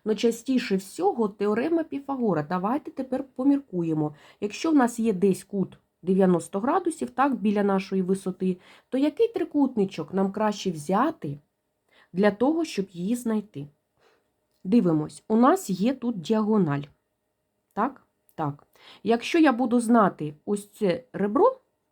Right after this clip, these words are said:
так, ось цю сторону, я тоді за теоремою Піфагора зможу знайти ось це ребро, свою висоту. Ну, давайте тепер подумаємо. Скільки ж в мене дорівнює Д Ц? Так як у нас сторона основи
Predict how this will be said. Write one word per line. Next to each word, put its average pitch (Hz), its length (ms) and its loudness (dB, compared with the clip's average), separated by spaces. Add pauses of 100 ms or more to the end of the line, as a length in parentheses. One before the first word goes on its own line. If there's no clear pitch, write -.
(140)
так, 320 220 -2
ось 196 180 -4
цю 208 100 -4
сторону, 151 520 -4 (440)
я 339 180 2
тоді 247 280 2
за 240 140 4
теоремою 233 420 4
Піфагора 247 560 -2
зможу 247 480 2
знайти 214 600 -4
ось 277 240 -4
це 147 400 -8 (300)
ребро, 147 520 -2 (360)
свою 175 420 -4
висоту. 180 540 -4 (600)
Ну, 269 120 -4
давайте 247 340 0
тепер 214 320 -4
подумаємо. 147 680 0 (880)
Скільки 277 520 2
ж - 80 -8
в 190 40 2
мене 175 220 2
дорівнює 247 640 0
Д 214 180 -4
Ц? 147 360 -8 (580)
Так 349 260 0
як 220 240 0
у 233 80 0
нас 180 480 2
сторона 196 720 0
основи 160 640 -2